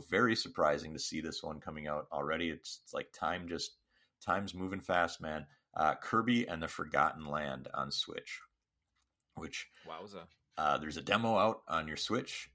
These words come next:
Speaker 1: Uh, it's, it's simple demo, you know, it's, it's very easy. It's a Kirby game, right? So the demo's pretty
Speaker 2: Sure.
Speaker 1: breezy, uh, but it's a, it's a three D action Kirby game taking place in kind of a, <sighs> I don't know, a post-apocalyptic world, which is weird,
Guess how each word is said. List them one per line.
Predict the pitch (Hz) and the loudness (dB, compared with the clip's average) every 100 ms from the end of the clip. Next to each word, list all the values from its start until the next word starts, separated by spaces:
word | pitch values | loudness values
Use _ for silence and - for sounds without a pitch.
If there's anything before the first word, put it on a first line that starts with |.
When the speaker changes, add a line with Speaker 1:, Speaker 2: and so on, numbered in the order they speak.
| _ | _
Speaker 1:
Uh, | - 62 65 | -6 -4 -2
it's, | 71 - | -4 -6
it's | - - | -8 -4
simple | - 104 92 92 | -2 0 0 0
demo, | 87 87 92 95 | 2 2 0 -4
you | 85 | -4
know, | 82 85 | -2 -2
it's, | - - | -6 -10
it's | 82 - - | -12 -12 -8
very | 82 82 | -4 -2
easy. | 80 78 78 78 | -2 -6 -6 -4
It's | 82 | -6
a | - | -6
Kirby | - 92 71 | -2 -2 -2
game, | 69 69 69 | -4 -4 -2
right? | 76 - | -4 -4
So | 82 | -4
the | 78 | -4
demo's | 90 80 78 | -2 -2 -4
pretty | - - 117 | -4 -2 -2
Speaker 2:
Sure. | 85 | -2
Speaker 1:
breezy, | 82 82 82 - - - - - | -2 -2 -2 -6 -12 -20 -18 2
uh, | 82 78 | 4 4
but | 78 85 | 2 0
it's | 82 - | 0 0
a, | 80 | 0
it's | 78 50 - | 0 -2 -6
a | 64 | -6
three | - - 98 104 | -8 -4 0 0
D | 107 101 | 0 0
action | - 90 - - 101 98 | 0 0 0 -6 -8 -6
Kirby | 117 123 | -6 -4
game | 92 82 80 80 71 - | -4 -6 -6 -10 -14 -6
taking | 85 85 78 | -6 -6 -8
place | 90 92 92 | -4 -4 -6
in | 85 85 | -10 -4
kind | 87 87 | -4 -2
of | 82 | -2
a, | 80 78 - - - - - _ _ _ _ _ _ _ _ _ _ _ _ | -2 -2 -4 -16 -20 -20 -20 _ _ _ _ _ _ _ _ _ _ _ _
<sighs> | - - - - - 85 | -6 -4 -2 -4 -6 -4
I | |
don't | 82 | -4
know, | 78 85 | -2 -2
a | 80 71 - | -2 -4 -8
post-apocalyptic | - 98 - 85 - 90 - 113 - 92 - | -6 -4 -4 -2 4 4 4 0 0 -4 -2
world, | 76 104 78 | -2 0 -2
which | 82 85 | -4 -4
is | 82 | -4
weird, | 73 90 - | -4 -4 -2